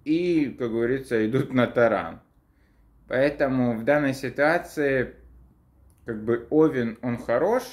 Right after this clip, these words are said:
но только в случае, если этот овен, <laughs> ну, грубо говоря, знает свое место. Если нет, то вы нарветесь на очень большие, как говорится, неприятности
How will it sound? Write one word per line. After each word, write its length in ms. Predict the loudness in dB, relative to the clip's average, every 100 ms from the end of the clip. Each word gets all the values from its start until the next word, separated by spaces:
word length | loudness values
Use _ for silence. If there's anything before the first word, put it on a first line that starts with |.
| -20 _ _ -20 -20 _ _
но 220 | -4 -4
только 600 | 2 2 2 0 0 -2 -10
в 140 | -16
случае, 500 | -2 0 0 0 0
если 340 | 0 -2 -4 -6
этот 400 | -6 -4 -6 -4
овен, 520 | 0 2 2 -2 -4 -8 _ _ _ _ _ _ _ _
<laughs> 480 | -18 -4 -4 -2 -2
ну, 380 | 0 2 2 2
грубо 320 | 4 2 4
говоря, 420 | 2 4 6 4
знает 420 | 2 0 0 0 -4
свое 340 | -4 -2 0
место. 580 | -2 -6 -8 -16 -20 -20 _ _ _ _ _ _ _
Если 460 | -2 -2 0 -2 -2
нет, 340 | -2 -4 -4 -6 -18 _ _ -6
то 160 | -4
вы 140 | -2 0
нарветесь 580 | 0 0 0 0 -4 -2
на 180 | 0
очень 300 | 0 -2 -4
большие, 600 | -2 -2 -4 0 2 4 0
как 200 | -4 -6
говорится, 720 | -2 0 -2 -4 0 2 2
неприятности 1160 | -4 -6 -4 0 0 -2 -10 -12 -10 -10 -10